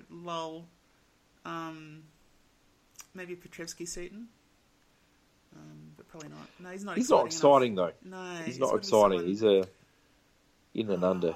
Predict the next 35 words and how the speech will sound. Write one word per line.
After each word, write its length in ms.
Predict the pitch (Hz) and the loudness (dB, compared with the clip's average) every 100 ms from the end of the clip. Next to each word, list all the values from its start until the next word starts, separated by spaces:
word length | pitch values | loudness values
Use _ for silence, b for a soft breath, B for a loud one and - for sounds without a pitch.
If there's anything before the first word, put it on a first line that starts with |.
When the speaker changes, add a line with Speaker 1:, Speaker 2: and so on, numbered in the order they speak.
| - | -6
Speaker 1:
what's 180 | 226 | 2
Speaker 2:
I 60 | 123 | 2
Speaker 1:
it 40 | 123 | 4
Speaker 2:
think 200 | 139 175 | 2 0
Speaker 1:
think? 160 | 170 - b b b b b _ _ _ _ - | -14 -20 b b b b b _ _ _ _ 4
Speaker 2:
we, 200 | 160 170 | 6 6
we 160 | 160 | 6
know 160 | 170 151 | 8 8
Bruce 320 | 117 127 - | 8 6 8
loves 320 | 104 95 - - _ | 4 4 -2 -20 _
Chad, 340 | - 98 82 110 _ _ _ _ _ _ | -4 0 0 -2 _ _ _ _ _ _
the 100 | - | -10
Chad. 300 | - 90 95 | 0 2 2
Speaker 1:
Yep, 80 | 90 107 - _ - | -2 -20 -20 _ -20
yep. 180 | 170 - _ _ _ _ | -20 -20 _ _ _ _
Speaker 2:
So 300 | - 110 107 | 2 8 8
it 280 | 110 107 127 | 8 4 2
could 160 | - 147 | 2 4
be 100 | 117 | 2
him. 320 | 107 107 196 | 2 -6 -6
He 160 | 139 123 | -4 -4
might 320 | - - 104 | 2 2 4
get 140 | 110 | 2
a 20 | 101 | 2
bit 180 | 101 | 0
more 280 | 98 101 101 | 2 4 6
attention 480 | 92 - 95 - 156 - _ - | 4 0 -4 -2 -4 -6 _ -6
these 240 | 104 101 - | -4 0 4
Speaker 1:
No, 80 | 110 | 4
Speaker 2:
days. 200 | - 170 156 _ | 2 -12 -20 _
Speaker 1:
no, 60 | 165 | -20
I 320 | 156 160 165 | -20 -20 -20
don't 120 | 160 - | -20 -20
think 120 | - | -20
so. 140 | - | -20